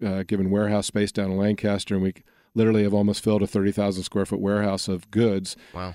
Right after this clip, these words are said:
Speaker 1: And they're now in the business of redistributing that out.
Speaker 2: So you guys still have all those goods?
Speaker 1: We do. We still have a lot of stuff.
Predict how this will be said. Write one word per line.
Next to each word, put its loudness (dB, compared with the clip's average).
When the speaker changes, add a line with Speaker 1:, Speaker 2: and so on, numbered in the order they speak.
Speaker 1:
And 2
they're 2
now 2
in 0
the 0
business 0
of 0
redistributing 0
that -2
out. 2
Speaker 2:
So 2
you 0
guys -2
still -2
have 0
all -2
those -6
goods? -6
Speaker 1:
We 2
do. 2
We -4
still -2
have 0
a -2
lot 0
of -2
stuff. -4